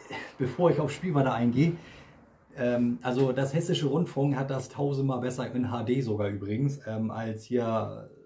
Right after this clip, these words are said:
Magenta, ähm, Verein hier von gestern da gegen Mailand. Ähm, zum Kommentator des Spieles, also junger Mann würde ich denken, auch Offenbacher Bub und alles, ähm,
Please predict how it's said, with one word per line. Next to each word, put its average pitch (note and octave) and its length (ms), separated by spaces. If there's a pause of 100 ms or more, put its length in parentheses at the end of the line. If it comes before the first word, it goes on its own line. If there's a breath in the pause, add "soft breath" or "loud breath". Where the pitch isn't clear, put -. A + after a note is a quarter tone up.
(520)
Magenta, B2 840
ähm, G#2+ 720
Verein A#2+ 480
hier A2+ 240
von A2 180
gestern A2 340
da G#2 100
gegen G2+ 180
Mailand. A#2+ 460 (720 loud breath)
Ähm, A2+ 680 (600)
zum C#3 440 (1300)
Kommentator B2+ 880
des G#2+ 420
Spieles, G#2+ 600
also A2 220
junger C3 720
Mann D3+ 240
würde C#3+ 120
ich - 80
denken, C#3 400
auch B2 220
Offenbacher B2 480
Bub C#3+ 300 (100)
und B2 160
alles, B2 500
ähm, G#2+ 460